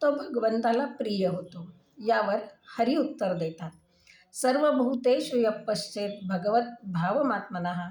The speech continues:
भूतानि भगवत्यात्मन्येष भागवतोत्तमः." भगवंत सर्व प्राणीमात्रांमध्ये आत्मरूपाने राहिले आहेत, असे जो पाहतो,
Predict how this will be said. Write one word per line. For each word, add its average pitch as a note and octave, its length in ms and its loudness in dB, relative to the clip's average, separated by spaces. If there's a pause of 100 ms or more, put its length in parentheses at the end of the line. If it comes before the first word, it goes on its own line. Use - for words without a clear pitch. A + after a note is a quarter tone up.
(140)
भूतानि A3 600 0
भगवत्यात्मन्येष G#3 1500 -2
भागवतोत्तमः." E3+ 960 -8 (840)
भगवंत A#3+ 500 2
सर्व C#4+ 540 0
प्राणीमात्रांमध्ये A#3 1040 0
आत्मरूपाने A#3+ 880 2
राहिले G3 340 2
आहेत, F#3 300 0 (340)
असे C4+ 320 0
जो B3+ 120 4
पाहतो, F#3+ 520 -2